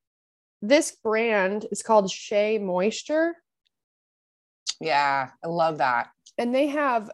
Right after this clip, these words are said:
Speaker 1: a lot of different stuff. And I remember seeing, um, with different videos I've watched or whatever, when they're talking about, like, better hair products to buy because of ingredients. This is a brand that I saw. And this is just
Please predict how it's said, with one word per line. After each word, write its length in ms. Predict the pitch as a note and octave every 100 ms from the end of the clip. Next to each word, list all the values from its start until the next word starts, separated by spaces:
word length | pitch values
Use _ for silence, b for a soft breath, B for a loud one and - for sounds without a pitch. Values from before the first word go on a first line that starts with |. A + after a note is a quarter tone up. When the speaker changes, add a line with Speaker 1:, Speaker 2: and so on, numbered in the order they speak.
| -
Speaker 1:
a 60 | G#3
lot 180 | A3
of 60 | G#3+
different 240 | G#3+ G#3+
stuff. 220 | - G#3 G3+
And 100 | G#3+
I 40 |
remember 300 | B3+ B3+ A3
seeing, 680 | - - A#3 A3+ G#3 G3+ G3 -
um, 440 | F#3+ F3 - E3 E3+ _ _ _ _ _ _ -
with 120 | - G#3+
different 400 | - A#3 G3+ - _ _
videos 340 | F3 F#3 F3 F3
I've 160 | E3+
watched 360 | F3+ F3 E3 -
or 60 | F3+
whatever, 160 | F3
when 80 | F3
they're 80 | E3+
talking 340 | E3+ E3 F3
about, 260 | E3+ E3 -
like, 280 | E3 D#3 -
better 380 | E3+ F3+ F3 F3
hair 400 | E3+ E3 E3+ F3+ _
products 580 | - F#3+ F3+ F#3+ F#3+ -
to 100 | -
buy 440 | G3 G3+ G3+ G#3+ A3
because 280 | F3+ F3 F3
of 120 | E3+
ingredients. 720 | F3 F3 F3+ F#3+ A3 A3+ - -
This 240 | F3+ E3+
is 80 | F#3
a 60 |
brand 480 | F3 F3 E3 E3+ F#3+
that 100 | F#3+
I 100 | F#3+
saw. 380 | F#3 G3+ G#3 A3+ A3 b b b b b b b _
And 460 | A3+ A3+ G#3 G3 F3+
this 220 | G#3 B3+ C4+
is 140 | G3
just 440 | F#3 G3+ G3 -